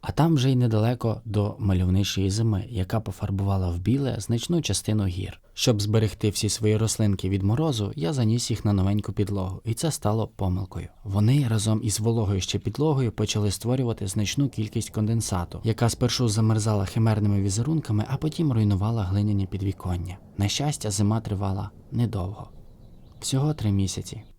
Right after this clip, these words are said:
Пройшло два роки активного використання підлоги. За цей час в хатині з'явився новий волонтер,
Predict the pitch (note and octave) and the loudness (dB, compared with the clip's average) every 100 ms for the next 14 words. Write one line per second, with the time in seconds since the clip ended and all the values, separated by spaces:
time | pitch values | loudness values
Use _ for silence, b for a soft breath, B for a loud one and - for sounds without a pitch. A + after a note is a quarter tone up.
0 | - - - G#2 F2+ - A#2 C3 A2 G2+ | -20 -20 -4 -2 0 0 0 2 0 2
1 | G2+ A#2 G#2 A2+ - - A#2+ C3 G#2+ F#2+ | 0 -2 -4 -6 -6 -2 2 2 2 0
2 | F#2 F#2 F2+ - G#2 A2 - A2 G2+ F2 | -2 -4 -4 -2 -2 -2 -4 -4 -2 -2
3 | F#2+ - G2+ - G2 F#2 C3 - G#2 - | -6 -4 -4 -2 -4 -2 -4 -2 -4 -2
4 | A#2+ D#3 A#2+ G2+ F#2+ F#2+ A#2+ - G2+ F#2+ | 0 0 -2 -2 0 2 0 0 0 2
5 | A2 B2+ C3 B2 A2 G2+ | 0 0 -2 -2 -4 -6